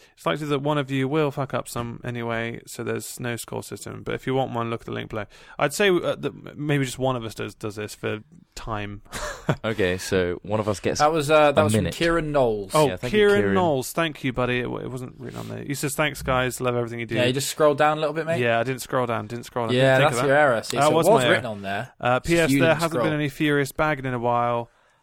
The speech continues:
Speaker 1: Agreed.
Speaker 3: Well, it was. I, I bagged Trot briefly at Minecon when somebody gave me a Hessian bag.
Speaker 1: Oh, yeah,
Speaker 2: Didn't
Speaker 1: they
Speaker 2: fit
Speaker 1: did,
Speaker 2: my
Speaker 1: yeah.
Speaker 2: head, though. You need a
Speaker 1: Didn't
Speaker 2: bigger one. So.
Speaker 1: They didn't provide
Speaker 3: Need
Speaker 1: a big enough
Speaker 3: need
Speaker 1: one.
Speaker 3: a big one. He's a fat fuck.
Speaker 1: They said it was
Speaker 2: So,
Speaker 1: really hard to find as well, so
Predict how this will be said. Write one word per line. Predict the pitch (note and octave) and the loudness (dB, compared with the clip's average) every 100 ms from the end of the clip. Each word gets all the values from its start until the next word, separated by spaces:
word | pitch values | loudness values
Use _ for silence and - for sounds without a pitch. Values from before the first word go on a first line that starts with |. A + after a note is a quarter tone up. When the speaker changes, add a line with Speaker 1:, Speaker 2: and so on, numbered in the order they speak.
| _ _ _ | _ _ _
Speaker 1:
Agreed. | C3 C3 A#2+ A2+ - - | -6 -4 -2 -4 -8 -6
Speaker 3:
Well, | D3+ | 0
it | E3+ | 4
was. | F#3+ E3 C3 | 6 6 6
I, | D3 D#3 | 4 6
I | |
bagged | D3 E3+ C#3+ | 6 6 4
Trot | - D#3+ B2+ | 2 4 4
briefly | - C3 - A#2+ | 2 -2 -2 -4
at | A#2 A#2+ | -4 0
Minecon | B2+ A#2+ B2+ A#2+ | -2 0 -2 -4
when | A#2 | -4
somebody | A2+ A#2+ | -6 -2
gave | A#2+ A#2 | 0 0
me | |
a | A2+ | 0
Hessian | A#2+ - A2+ | -2 -4 0
bag. | B2 B2 | 2 4
Speaker 1:
Oh, | D3+ | 4
yeah, | D#3+ | 4
Speaker 2:
Didn't | D#3 | 4
Speaker 1:
they | C3+ | 4
Speaker 2:
fit | A#2+ | 2
Speaker 1:
did, | |
Speaker 2:
my | A2+ | 2
Speaker 1:
yeah. | A#2 | 2
Speaker 2:
head, | B2 | 2
though. | - F#2 | 0 0
You | F2 F2+ | 0 -2
need | G#2 | 0
a | B2+ | 2
Speaker 1:
Didn't | |
Speaker 2:
bigger | A2+ G#2+ | 2 2
one. | F#2 F2 F2 | 2 0 -2
So. | - C#3 | -2 0
Speaker 1:
They | C#3+ | 0
didn't | C#3 - | -2 0
provide | C#3+ C#3+ | 4 6
Speaker 3:
Need | |
Speaker 1:
a | C#3 | 4
big | D3 | 2
enough | D3 C3+ | 0 0
Speaker 3:
need | |
Speaker 1:
one. | D3+ | 2
Speaker 3:
a | C#3 | 2
big | C3+ | 2
one. | A#2+ A#2 A#2 - - - - C3+ | 0 -4 -10 -18 -20 -20 -16 -12
He's | A#2 | -4
a | |
fat | - C3+ - | 2 2 2
fuck. | A#2 A#2+ | -2 -2
Speaker 1:
They | - | 0
said | D3 A3 | 4 6
it | |
was | D#3+ | 8
Speaker 2:
So, | B2+ | 8
Speaker 1:
really | G#2+ | 6
hard | D#3+ D#3+ | 4 0
to | |
find | - D#3+ C3 | 0 -4 -4
as | C3 | -6
well, | B2+ | -8
so | - A2+ | -8 -14